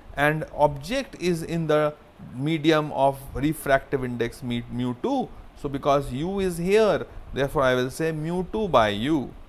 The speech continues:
पहले जो आया कौन था? mu one। बाद में कौन आया? mu two। तो ये जो R है, इसके न्यूमरेटर में हम लिखते हैं mu one minus mu two। Right? That is how we remember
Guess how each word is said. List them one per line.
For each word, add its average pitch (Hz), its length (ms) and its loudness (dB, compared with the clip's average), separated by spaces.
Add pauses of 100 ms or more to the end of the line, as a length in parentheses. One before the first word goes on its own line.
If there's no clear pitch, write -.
(500)
पहले 170 340 2
जो 170 160 4
आया 113 360 6
कौन 127 220 -2
था? 135 280 4 (240)
mu 127 200 0
one। 135 260 4 (320)
बाद 131 280 6
में 156 120 0
कौन 143 240 2
आया? 123 240 4
mu 120 320 -2
two। 220 240 -2 (280)
तो 151 60 -4
ये 147 160 2
जो 147 240 -2
R 147 280 4
है, 131 240 2
इसके 123 340 -4
न्यूमरेटर 160 500 -2
में 131 100 -2
हम 117 160 0
लिखते 110 280 -4
हैं 113 280 -4
mu 127 240 -4
one 151 300 2
minus 117 560 -2
mu 113 160 -6
two। 175 260 0 (1500)
Right? 170 220 0 (260)
That 160 180 4
is 180 140 2
how 151 260 2 (260)
we 135 220 0
remember 135 720 2